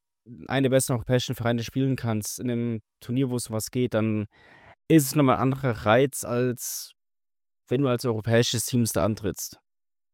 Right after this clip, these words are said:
Ist zumindest meine Meinung. Aber ja,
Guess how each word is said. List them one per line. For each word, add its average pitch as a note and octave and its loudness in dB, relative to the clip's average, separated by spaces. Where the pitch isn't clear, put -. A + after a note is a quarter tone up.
Ist A2+ -2
zumindest C3 2
meine A2 4
Meinung. G2+ 0
Aber G#2 -6
ja, G2+ 0